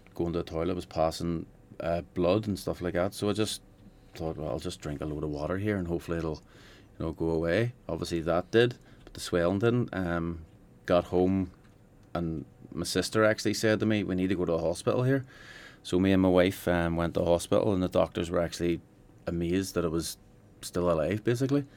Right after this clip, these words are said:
They couldn't, they couldn't believe how I actually, you got through it without any kind of medical, medical attention or medical treatment.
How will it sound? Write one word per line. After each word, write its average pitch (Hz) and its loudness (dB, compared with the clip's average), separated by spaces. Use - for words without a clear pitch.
They - -8
couldn't, 92 0
they - -8
couldn't 92 0
believe 85 0
how 82 -2
I 85 2
actually, 87 0
you 87 -4
got 80 2
through 87 0
it 90 0
without 87 0
any 85 0
kind 85 -2
of 82 0
medical, 85 -2
medical 85 -2
attention 87 -4
or 101 -2
medical 87 -2
treatment. 120 -4